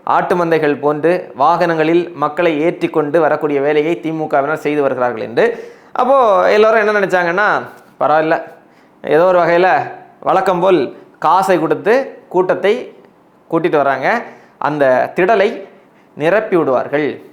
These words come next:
நாற்காலிகள் அத்தனையும் நிரம்பிவிடும்" என்று எல்லோரும் நினைத்து கொண்டிருந்த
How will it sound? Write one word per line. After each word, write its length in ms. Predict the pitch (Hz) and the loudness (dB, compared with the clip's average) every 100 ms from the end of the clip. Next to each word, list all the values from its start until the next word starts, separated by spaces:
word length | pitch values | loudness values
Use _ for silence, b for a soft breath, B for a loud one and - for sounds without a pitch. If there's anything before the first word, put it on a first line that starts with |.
| - | -4
நாற்காலிகள் 840 | 139 202 - 202 165 147 101 - - | 0 0 2 2 2 -2 -4 -12 -8
அத்தனையும் 540 | - - 180 175 240 - B B B - | -8 -2 0 0 -2 -6 B B B -2
நிரம்பிவிடும்" 840 | 190 254 285 262 180 185 151 117 - | 2 2 2 2 4 2 0 -8 -8
என்று 580 | 135 170 190 135 123 - | -2 2 2 2 0 -2
எல்லோரும் 340 | 135 170 160 | 0 0 0
நினைத்து 340 | 143 160 165 160 | -2 -4 -4 -4
கொண்டிருந்த 640 | 143 127 123 117 - | -4 -4 -4 -6 -8